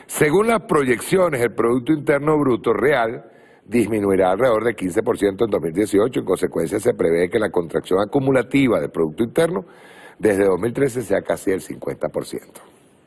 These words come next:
Según el funcionario, esto es resultado,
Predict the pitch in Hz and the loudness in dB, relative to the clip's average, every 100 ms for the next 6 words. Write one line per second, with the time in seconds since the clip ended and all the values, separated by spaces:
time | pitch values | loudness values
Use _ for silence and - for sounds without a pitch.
0 | _ - - - - - - 156 151 202 | _ -20 -20 -20 -20 -14 -2 2 2 2
1 | 185 208 151 170 190 135 104 78 - - | 2 0 2 0 0 0 -2 -4 -10 -20
2 | _ 123 - 175 170 190 208 - 175 131 | _ -4 0 -2 0 2 0 0 -2 -2
3 | - 151 156 185 | 0 0 2 -2